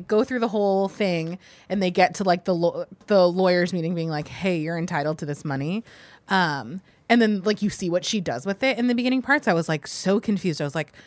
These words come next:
"When are they gonna have that conversation that they showed in the trailer about, like, things changing?" And then you realize, like, that's not something that's pertinent <laughs> to the story at this moment. I'm just like, "Oh, man," you, like,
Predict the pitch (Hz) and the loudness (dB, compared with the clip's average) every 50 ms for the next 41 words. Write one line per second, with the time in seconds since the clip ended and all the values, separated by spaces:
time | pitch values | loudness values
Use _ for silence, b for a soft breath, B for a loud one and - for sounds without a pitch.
0 | b b b b b b b b b _ 208 240 320 370 392 403 415 403 359 285 | b b b b b b b b b _ -4 -2 -2 0 0 0 0 0 0 0
1 | 262 254 285 294 - - - 254 247 254 240 269 269 254 277 269 208 175 156 151 | -2 0 0 0 0 0 0 0 0 0 0 0 -2 0 0 0 0 0 -2 -6
2 | - - 226 233 254 247 240 240 - - 247 240 240 247 240 233 233 208 185 190 | -2 -2 -2 0 0 -2 -2 -4 -2 0 0 2 2 2 4 4 4 4 2 0
3 | 185 190 185 180 - 208 202 208 208 - 208 196 202 196 214 220 214 196 190 175 | 0 0 -4 -2 -2 -2 -2 -2 -2 -2 -2 -2 0 0 0 0 0 0 0 0
4 | 165 165 165 165 170 165 170 175 175 - 165 147 151 b b b b b b b | -2 -2 -2 -2 0 0 2 0 0 0 -2 -4 -4 b b b b b b b
5 | b b 156 160 - - 185 175 160 156 151 156 151 139 _ _ _ _ - - | b b -12 -10 -4 -2 0 0 2 2 0 0 -2 -4 _ _ _ _ -6 -2
6 | - 180 175 175 170 160 156 - _ - 190 170 156 185 196 - 262 - 330 330 | -2 0 0 0 -2 -2 -4 -8 _ -2 -2 0 0 -2 -2 -2 4 4 4 4
7 | - - - 240 185 190 - - 247 240 240 233 - 262 262 262 277 269 269 285 | 4 2 2 2 2 2 2 2 6 6 6 6 4 0 -2 0 -2 -4 -2 -2
8 | 330 302 240 208 190 196 180 - 190 175 160 - B B B B B B B - | -2 -4 -4 -6 -8 -10 -12 -10 -8 -8 -8 -10 B B B B B B B -2
9 | 202 254 294 277 233 240 254 226 185 180 214 226 226 226 202 175 | 0 2 2 2 2 2 2 0 0 -2 -2 0 2 2 2 0